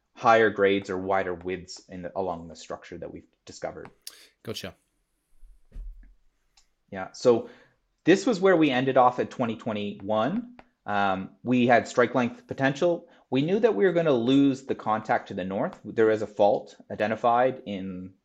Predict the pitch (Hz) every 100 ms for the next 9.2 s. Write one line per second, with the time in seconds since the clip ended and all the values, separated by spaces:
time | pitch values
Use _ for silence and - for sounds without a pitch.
0 | _ 85 117 131 120 113 104 101 107 104
1 | 110 98 98 113 - - 98 101 98 98
2 | 107 - - 92 107 120 110 104 101 92
3 | 73 95 - _ _ _ _ _ _ -
4 | 123 123 117 113 120 113 110 117 117 113
5 | 117 117 113 101 92 101 95 76 78 90
6 | - 85 90 85 87 85 - 92 87 -
7 | 87 - - 85 95 98 135 - _ _
8 | _ - 101 95 120 131 113 - 170 165
9 | 143